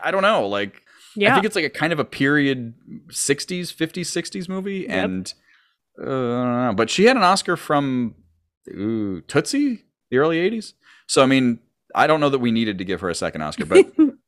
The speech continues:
Speaker 1: know, they decided
Speaker 2: Well,
Speaker 1: to do it.
Speaker 2: we did.
Speaker 1: It
Speaker 2: Yeah.
Speaker 1: was, I guess it's that remarkably weak a year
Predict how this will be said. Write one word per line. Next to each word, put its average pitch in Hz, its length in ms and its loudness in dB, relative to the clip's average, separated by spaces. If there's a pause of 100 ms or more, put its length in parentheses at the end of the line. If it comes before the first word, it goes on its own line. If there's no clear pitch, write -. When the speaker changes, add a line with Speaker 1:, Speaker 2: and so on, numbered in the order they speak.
Speaker 1:
know, 113 140 2
they 110 100 4
decided 123 280 2
Speaker 2:
Well, 110 80 2
Speaker 1:
to 139 100 -2
do 127 40 0
it. - 80 -4 (640)
Speaker 2:
we 285 100 6
did. 262 300 2 (340)
Speaker 1:
It 147 40 6
Speaker 2:
Yeah. 156 60 6
Speaker 1:
was, - 260 2
I 139 60 6
guess 208 160 4
it's 233 140 -6
that 147 200 2
remarkably 120 800 0 (140)
weak 120 380 -2
a 135 60 4
year 104 600 0